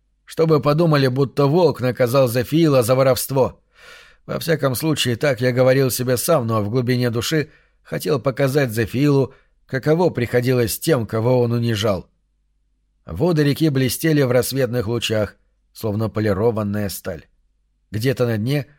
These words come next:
лежал нож Зефиила. "Когда вчера ты увидел в руке Наригорм нож, ты сказал, что на нём кровь Зефиила.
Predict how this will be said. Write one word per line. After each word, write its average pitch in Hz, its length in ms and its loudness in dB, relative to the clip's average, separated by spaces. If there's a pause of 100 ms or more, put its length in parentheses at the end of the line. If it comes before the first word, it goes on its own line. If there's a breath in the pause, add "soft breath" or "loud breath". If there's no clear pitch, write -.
(340 soft breath)
лежал 123 500 2
нож 123 260 -2
Зефиила. 104 600 -6 (1300)
"Когда 135 360 0
вчера 156 320 2
ты 151 100 -2
увидел 147 380 4
в 143 40 4
руке 156 260 2
Наригорм 151 500 2
нож, 196 240 0 (340 soft breath)
ты 135 120 -2
сказал, 160 360 2
что - 180 -2
на 156 120 4
нём 165 240 2
кровь 170 280 2
Зефиила. 160 680 0